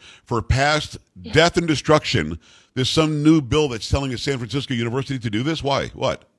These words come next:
Speaker 1: Fill me in.
Speaker 2: Yeah, so there's a California bill that's, uh, asking or requiring, that would require the University of California Hastings College of Law to change their name. It would also require the school to give scholarships to Native American students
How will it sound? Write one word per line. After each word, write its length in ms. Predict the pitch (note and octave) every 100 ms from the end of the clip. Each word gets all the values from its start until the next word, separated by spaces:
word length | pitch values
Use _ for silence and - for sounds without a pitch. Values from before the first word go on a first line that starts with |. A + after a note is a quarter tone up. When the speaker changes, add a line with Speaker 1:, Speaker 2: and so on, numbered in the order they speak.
| _
Speaker 1:
Fill 140 | C3+
me 100 | B2+ D#2+
in. 100 | -
Speaker 2:
Yeah, 220 | B3 A3+
so 420 | A3 - B3 A#3+
there's 320 | B3 B3 B3
a 80 | B3
California 840 | A3 C4+ D#4 D4+ C4+ C4+ B3+ B3+ A3
bill 360 | A3 G#3 G3+ G#3
that's, 420 | G#3 G3+ - -
uh, 400 | G#3+ G3+ G3+ G3 -
asking 640 | G#3 A3 A#3 A3 A3 A3 - - - - -
or 180 | G#3 G3
requiring, 540 | G3 D#4+ C4 A3 A3
that 120 | G3
would 160 | G#3+ G#3+
require 540 | G3+ - G3+ G3+ A3+
the 420 | G#3 G#3 G#3 G#3 G#3
University 500 | A3+ A3+ A3+ A3 G#3+
of 60 |
California 580 | G#3+ G#3+ G3+ G#3 G3+ G3
Hastings 580 | G3+ G3+ G3+ G3 F#3+ F#3+
College 380 | - A3+ A3+ G#3
of 140 | G3
Law 340 | G3 G3 F#3 G3
to 160 | -
change 320 | G3 G3 G3+
their 140 | G3 F#3+
name. 260 | F#3 D3+
It 80 | F#3+
would 100 | G3
also 640 | - G#3+ C4+ C#4+ B3+ C4 - - -
require 400 | A3 A#3+ A3+ A3+
the 80 | G#3+
school 400 | G#3+ G#3 G#3 G3+
to 160 | G#3
give 300 | G3 G3 G3
scholarships 800 | - B3 B3 A#3+ B3 B3 A#3 -
to 240 | - G#3+ G#3
Native 280 | G#3+ A3
American 480 | A3 A3 A3 G#3+ A3
students 640 | G#3+ A3+ G#3+ G#3+ A3 G#3+